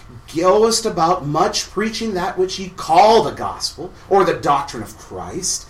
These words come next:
And ye have led away much of this people, that they pervert the right way of God and keep not the law of Moses, which is the right way." And then he says,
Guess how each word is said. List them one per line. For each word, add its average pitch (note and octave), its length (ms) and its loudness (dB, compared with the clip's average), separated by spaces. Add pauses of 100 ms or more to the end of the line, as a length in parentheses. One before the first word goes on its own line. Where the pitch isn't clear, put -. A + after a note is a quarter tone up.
(260)
And G#3 180 0
ye A#3 100 2
have A#3 120 4
led A3+ 220 2
away F#3+ 240 2
much F#3 280 0
of F#3 80 -10
this G#3 160 -6
people, C4+ 400 -4
that D3 140 -6
they E3 80 -4
pervert E3 460 -2
the G3 60 0
right E3+ 220 0
way F3 120 0
of E3+ 160 -6
God F3 280 -2
and C#3+ 160 -6
keep A3 320 -8 (160)
not F3 300 2
the F#3 60 -2
law D#3+ 260 2
of D#3 60 -6
Moses, G#3 360 0
which B3 180 -6
is C#4 200 -4
the A3+ 80 2
right E3 320 0
way." F3+ 460 -2 (500)
And E3+ 140 0
then F3 80 8
he F3 80 6
says, E3 400 -2